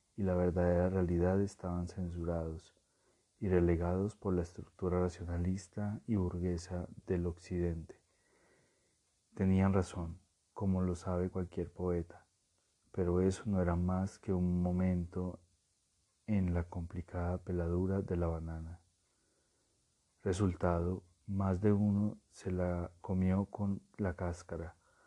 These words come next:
Los surrealistas se colgaron de las palabras en vez de despegarse brutalmente de ellas, como quisiera hacer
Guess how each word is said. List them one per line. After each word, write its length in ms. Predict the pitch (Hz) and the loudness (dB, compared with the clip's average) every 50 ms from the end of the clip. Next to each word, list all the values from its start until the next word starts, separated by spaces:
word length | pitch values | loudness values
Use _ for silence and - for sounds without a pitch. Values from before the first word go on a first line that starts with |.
| _ _ _ _ _ _ _ _ _ _ - | _ _ _ _ _ _ _ _ _ _ -6
Los 120 | 110 87 | -4 -2
surrealistas 640 | - 101 92 87 87 85 87 90 95 - - 104 107 | 0 2 2 4 4 4 4 2 0 0 -4 -4 -4
se 100 | 110 - | -4 -4
colgaron 600 | - 95 92 90 90 90 90 90 90 92 92 - | -4 -2 0 2 2 2 2 2 0 0 -2 -4
de 180 | - 92 101 92 | -4 -2 -2 0
las 200 | 92 90 - - | 0 -2 -4 -6
palabras 520 | - 90 87 90 90 92 98 104 104 104 | -4 -2 0 0 2 2 2 0 0 0
en 100 | 107 95 | 0 0
vez 180 | 90 87 82 82 | 0 0 -2 -2
de 100 | 90 92 | -2 -2
despegarse 800 | 90 87 85 - - 82 80 85 85 85 80 - - - - _ _ _ _ _ _ _ _ _ _ _ _ _ _ _ _ _ | -2 -2 -4 -6 -10 -10 -8 -6 -6 -8 -8 -10 -16 -20 -20 _ _ _ _ _ _ _ _ _ _ _ _ _ _ _ _ _
brutalmente 880 | - 101 95 - - 92 90 92 95 98 95 92 87 - - 98 95 - - | 2 2 2 4 4 2 2 4 4 6 4 4 2 0 -2 -2 -2 -2 -2
de 300 | 90 90 95 92 90 90 | 0 0 2 4 4 4
ellas, 400 | 87 87 - 87 90 - - _ _ _ _ _ _ _ _ _ _ _ _ _ _ | 2 0 -2 -12 -14 -14 -18 _ _ _ _ _ _ _ _ _ _ _ _ _ _
como 420 | - 101 98 98 98 98 98 104 - _ _ _ _ _ _ _ _ _ | -6 -4 -2 0 0 0 0 -2 -6 _ _ _ _ _ _ _ _ _
quisiera 580 | - - 98 - - 104 92 92 92 98 95 101 | -2 0 0 2 4 4 4 4 4 2 0 0
hacer 480 | - 101 90 - - 101 92 87 87 | -2 -6 -8 -6 -2 -2 0 0 -2